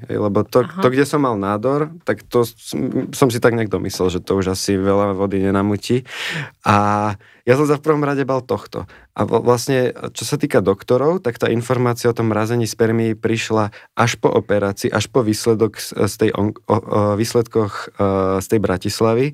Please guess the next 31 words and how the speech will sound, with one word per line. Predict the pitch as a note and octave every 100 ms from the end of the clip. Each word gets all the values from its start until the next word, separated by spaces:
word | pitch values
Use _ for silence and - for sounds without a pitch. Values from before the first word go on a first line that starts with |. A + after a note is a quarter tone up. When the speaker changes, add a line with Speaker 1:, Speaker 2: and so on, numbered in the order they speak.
| - - - - _
Speaker 1:
kedy | - A#2 A#2+
mi | A#2
vlastne | A2+ A#2 -
povedali, | A2+ A#2+ A#2 A2+
že | A2
musím | A2+ A#2+ C3+
ísť | A#2
na | A#2+
chemoterapiu, | - G#2 G2+ G2+ G2+ G2+ G#2+ B2+
alebo | - F#2+ F2+
mal | F#2+ F2 F2
by | F2+ F#2+
som, | - A2 B2 -
hej. | G#2 A2 - - -
A | -
vtedy | - - D3 A#2
ma | F#2+
upozornili, | G2 A2 G2 G#2 A2 A2+ B2
že | A2+ G2+
tá | G2
chemoterapia | A2 G#2 G2 G2+ G2 - F#2+
môže | G2 F#2+ F#2+
mať | F#2+ F#2 F2+ -
takýto | F#2+ F#2+ F#2 F#2
vplyv | - G#2+ A#2+
a | G#2 G2
ja |
som | G2 A#2
vlastne | A2 G#2+ A#2
šiel | - A2+ G#2+ -
druhýkrát | A2+ A#2 A2+ A2 G2